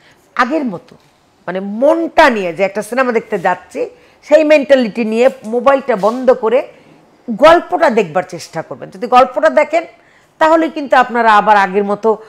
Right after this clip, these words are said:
আমাদের, আহ, মানে আমরা যে চরিত্রটা রূপদান করি, সেখানে আপনারা হাসবেন, কাঁদবেন, ভালো লাগবে।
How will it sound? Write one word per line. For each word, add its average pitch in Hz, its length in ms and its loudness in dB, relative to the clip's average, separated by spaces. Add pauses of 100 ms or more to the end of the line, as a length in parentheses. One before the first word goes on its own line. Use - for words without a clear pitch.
(380)
আমাদের, 208 540 0
আহ, 170 520 -2
মানে 185 160 -6
আমরা 214 280 -2
যে 220 140 -2
চরিত্রটা 220 800 0
রূপদান 208 460 0
করি, 190 200 -4
সেখানে 196 320 -8
আপনারা 175 280 -4
হাসবেন, 170 500 -4
কাঁদবেন, 160 560 -4 (440)
ভালো 180 240 -2
লাগবে। 151 420 -10